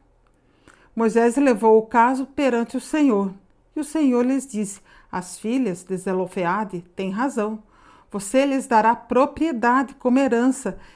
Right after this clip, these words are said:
entre os parentes do pai delas, e lhes passará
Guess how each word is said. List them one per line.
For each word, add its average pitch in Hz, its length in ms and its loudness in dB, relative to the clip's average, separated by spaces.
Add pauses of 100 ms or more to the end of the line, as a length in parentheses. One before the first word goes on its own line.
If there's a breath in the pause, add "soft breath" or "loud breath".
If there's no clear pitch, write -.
(140 soft breath)
entre 254 640 -2
os - 600 -2 (200)
parentes 254 680 2
do 233 140 -2
pai 233 320 2
delas, 202 640 -2
e 233 260 -2
lhes 220 320 -2
passará 220 680 -2